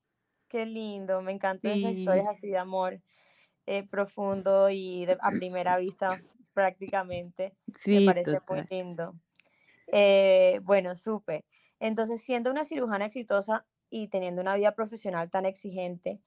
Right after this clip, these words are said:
Speaker 1: ¿cómo fue esa decisión de, que además fue bastante rápida, porque yo hubiera
Speaker 2: Ajá.
Speaker 1: creído lo contrario, eh, de
Speaker 2: Sí.
Speaker 1: tener un bebé? ¿Cómo
Speaker 2: Pues
Speaker 1: fue la
Speaker 2: mira
Speaker 1: decisión?
Speaker 2: que, mm, cuando yo llegué a Cali, eh, bueno, conocí a Juan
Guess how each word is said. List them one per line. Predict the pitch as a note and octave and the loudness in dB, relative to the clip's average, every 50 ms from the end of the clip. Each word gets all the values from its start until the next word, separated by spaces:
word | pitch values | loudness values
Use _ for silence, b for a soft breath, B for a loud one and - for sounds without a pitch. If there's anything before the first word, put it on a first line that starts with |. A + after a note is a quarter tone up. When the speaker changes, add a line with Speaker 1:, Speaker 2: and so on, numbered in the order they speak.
| b b b b b b b _ | b b b b b b b _
Speaker 1:
¿cómo | - A#3+ A3+ A3 A#3+ A#3+ | 0 2 2 2 2 0
fue | A#3+ C4+ B3+ | 0 0 0
esa | B3 - C4+ | 2 2 2
decisión | C4+ C4+ C4+ B3+ G#3+ - G#3+ F#3+ F#3+ F#3+ G3 | 2 2 -2 -8 -8 -6 -4 -4 -4 -4 -4
de, | G#3+ G#3 G#3 G3+ G3 F#3+ F#3 F3+ F3 F3 F3+ F#3+ F3 | -2 -2 0 2 2 2 2 0 -2 -4 -8 -12 -8
que | - G3 F3+ | -4 -2 0
además | F3 F3 F3 F3 F3+ F3 F3 - | 0 0 -2 -2 -4 -6 -6 -4
fue | - G3+ G3 | -2 -2 0
bastante | G3+ G3+ - G#3+ G#3 G#3 A3 G#3+ | 0 0 -2 -4 -2 -2 -4 -2
rápida, | G#3 G#3+ G3+ F#3 F3 - F3 E3+ E3 E3 E3+ F3+ - - | 2 4 4 4 4 0 -4 -10 -8 -8 -8 -8 -10 -10
porque | F#3+ F#3 _ - E3 D#3+ - - F3+ E3+ E3+ | -12 -12 _ -14 -16 -14 -10 -8 -6 -6 -6
yo | E3+ F3 E3+ | -4 -4 -2
hubiera | E3 F3 F3+ F#3 | 0 0 0 0
Speaker 2:
Ajá. | F3+ | 0
Speaker 1:
creído | G3+ A3 F#3+ F3+ F3 F3 F3 | 0 0 0 0 0 2 2
lo | F#3+ F#3+ | 2 0
contrario, | - F#3+ F#3 F3 - F#3 F3+ F3 E3 - F3+ E3+ E3+ - _ _ _ _ _ _ _ _ _ _ _ _ _ - | 0 -4 -6 -4 0 2 2 2 0 -2 -8 -14 -18 -18 _ _ _ _ _ _ _ _ _ _ _ _ _ -4
eh, | - F#3 | 0 2
de | F#3+ F#3+ F#3+ | 4 4 4
Speaker 2:
Sí. | |
Speaker 1:
tener | F3 G3 F#3 F#3 F3+ | 4 2 0 -2 -4
un | F#3 G3 | -4 0
bebé? | G3 G3+ G3+ A3 G#3+ G3 E3 E3 - _ _ _ _ _ _ _ _ _ _ _ _ _ | 2 2 2 2 2 -2 -4 -6 -14 _ _ _ _ _ _ _ _ _ _ _ _ _
¿Cómo | - G3+ F#3+ B3 | -6 0 4 4
Speaker 2:
Pues | C4 C4 | 6 6
Speaker 1:
fue | A3 B3 | 6 6
la | B3 B3 | 6 6
Speaker 2:
mira | A#3 A#3+ A#3+ | 6 4 4
Speaker 1:
decisión? | |
Speaker 2:
que, | A#3+ - - D#4 D#4 D4+ D4 A#3+ | 2 0 0 0 0 0 0 -2
mm, | G3+ F#3+ - _ _ - - | -4 -6 -10 _ _ -8 -4
cuando | B3+ C4+ C4+ C4+ C4+ | -2 0 2 2 2
yo | B3 A3+ A#3+ | 2 2 2
llegué | A#3 G#3+ B3+ B3+ B3 D4+ | 2 2 0 0 0 0
a | D#4 D#4 | -2 -2
Cali, | - - D#4+ D4+ C4+ C4 B3 C4+ C#4+ D4 - _ _ | 0 0 0 0 0 -2 -4 -4 -6 -8 -10 _ _
eh, | - G#3+ G#3+ G3+ F#3+ F#3 F3+ | -12 -10 -10 -10 -10 -12 -10
bueno, | F#3+ G3+ G3+ F#3 F3 | -8 -8 -6 -8 -8
conocí | - G3+ G3 F#3 F#3 - G3 | -8 -8 -8 -8 -6 -6 -4
a | F#3 F#3+ G3+ | -4 -4 -4
Juan | G#3+ C4 C4+ C4 - - G#3 A3+ A#3+ | -2 -2 -2 0 -2 -2 -6 -8 -12